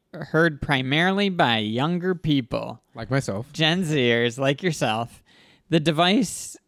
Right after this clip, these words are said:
Speaker 1: the devices have attracted controversy on the basis of human rights and discrimination concerns. That's the issues in L A.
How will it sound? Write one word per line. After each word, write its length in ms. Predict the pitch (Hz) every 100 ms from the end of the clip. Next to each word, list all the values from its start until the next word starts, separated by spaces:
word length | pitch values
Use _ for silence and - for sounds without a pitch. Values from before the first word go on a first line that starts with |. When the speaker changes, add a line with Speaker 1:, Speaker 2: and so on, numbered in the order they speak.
| _ -
Speaker 1:
the 240 | 151 170
devices 540 | 160 151 180 175 196
have 200 | 160 160
attracted 580 | 151 - 151 147 - 143
controversy 800 | 135 185 220 180 135 131 123 147
on 140 | 139 143
the 80 |
basis 480 | 131 139 143 156 139
of 140 | 135 -
human 420 | 185 214 233 196
rights 420 | 147 139 143 - - - _
and 160 | 147 135
discrimination 880 | 143 - 160 156 139 139 139 131
concerns. 680 | 120 123 120 175 160 107 104
That's 200 | 131 135
the 160 | 135 117
issues 340 | 117 127 110
in 140 | 117 110
L 240 | 107 117
A. 320 | 123 110 104